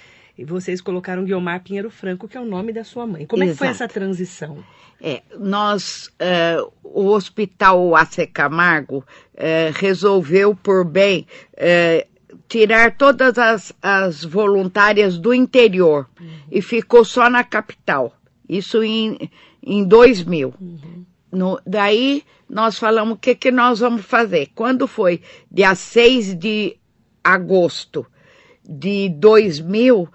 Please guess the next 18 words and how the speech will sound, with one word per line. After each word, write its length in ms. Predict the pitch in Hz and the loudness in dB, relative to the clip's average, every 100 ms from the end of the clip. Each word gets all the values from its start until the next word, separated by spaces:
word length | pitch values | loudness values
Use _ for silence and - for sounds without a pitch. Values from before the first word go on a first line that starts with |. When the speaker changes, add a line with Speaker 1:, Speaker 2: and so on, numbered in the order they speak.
| _ _ | _ _
Speaker 2:
nós 400 | - 214 214 - | -2 0 0 -2
resolvemos 880 | - 233 214 226 214 208 220 233 185 | 0 0 2 2 2 0 0 -2 0
assumir 800 | 220 185 233 202 196 220 254 - | 0 0 -4 -2 -2 0 0 0
a 200 | - 208 | -2 0
rede, 540 | 165 170 170 196 190 233 | 0 -4 0 0 -2 -4
não 380 | 226 254 285 | 2 2 2
vamos 400 | 208 233 220 202 | 2 2 2 -2
parar, 720 | - 185 160 147 139 147 175 - - - - | -8 -2 0 0 0 0 -2 -6 -20 -20 -12
vamos 560 | 180 190 226 214 175 | -2 2 2 2 -4
dar 300 | 147 180 175 | 0 0 0
continuidade, 1160 | - 165 - 170 156 151 151 143 165 196 190 233 - _ | -4 -8 -6 -6 -4 -6 0 4 4 2 -2 -8 -10 _
em 120 | - | -2
Mogi, 600 | 226 233 226 156 208 226 | 2 2 2 -2 -4 2
atendendo 600 | 220 196 214 202 208 208 185 | 2 2 -4 0 -2 -2 -6
os 140 | - | -14
pacientes 800 | - 233 254 247 220 202 - 175 | 0 0 2 -2 -2 -4 -12 -8
da 200 | 180 220 | -4 -4
cidade 720 | - 214 170 165 175 190 190 | -6 -8 -2 2 2 0 -8